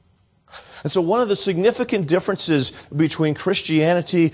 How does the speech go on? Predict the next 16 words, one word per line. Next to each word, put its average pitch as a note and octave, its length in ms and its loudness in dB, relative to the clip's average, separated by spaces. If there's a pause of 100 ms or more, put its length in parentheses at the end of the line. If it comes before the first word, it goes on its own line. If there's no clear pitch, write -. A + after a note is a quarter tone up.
(140)
and C#3+ 160 2
all D#3 360 2
of C#3 100 -4
the D3 140 -2
other E3 220 4
religions D3+ 520 2
that B2+ 180 2
you C3+ 80 2
can B2+ 160 -4
choose C3 340 0
from, B2+ 300 2 (160)
as B2 160 0
well D3 160 2
as C#3 120 -2
the B2 140 -6
irreligions, C3+ 840 0